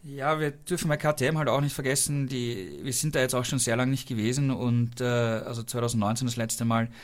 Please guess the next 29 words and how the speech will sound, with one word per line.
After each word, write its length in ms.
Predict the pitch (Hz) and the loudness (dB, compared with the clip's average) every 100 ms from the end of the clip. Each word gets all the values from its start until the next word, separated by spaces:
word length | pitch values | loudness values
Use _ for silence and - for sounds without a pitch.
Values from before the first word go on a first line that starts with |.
| - - - - - - | -16 -18 -18 -20 -20 -4
Und 260 | 127 123 | 2 2
das 120 | 127 127 | 2 2
Motorrad, 440 | 120 120 123 127 | 0 2 2 2
das 120 | 123 | 0
sie 80 | 120 | 0
jetzt 200 | 110 113 | 0 2
haben, 80 | 120 | 2
ist 60 | |
natürlich 300 | 120 117 117 | 2 2 -2
ganz 240 | 104 104 120 | 0 0 0
anders 320 | 95 113 117 | 2 2 2
als 180 | 113 - | -2 0
damals. 520 | 98 113 123 123 - | 0 2 2 0 -2
Gilt 180 | 135 135 | -2 0
auch 160 | 120 | 0
für 180 | - 123 | 2 0
Aprilia, 380 | 110 - 156 143 | 0 0 2 4
aber 80 | 117 | 4
die 80 | 113 | 2
Aprilia 320 | - 131 131 | 2 4 4
ist 140 | 120 | 4
einfach 160 | 117 110 - | 2 -2 -6
<laughs> 140 | - 104 | -6 0
insgesamt 460 | 131 127 110 107 | 0 2 4 4
das 140 | 110 - | 2 2
bessere 400 | 113 117 104 98 | 2 2 2 2
Motorrad 440 | 95 117 107 85 | 0 0 0 0
jetzt, 260 | 85 - - | -4 -4 -4
ja. 180 | 98 | -4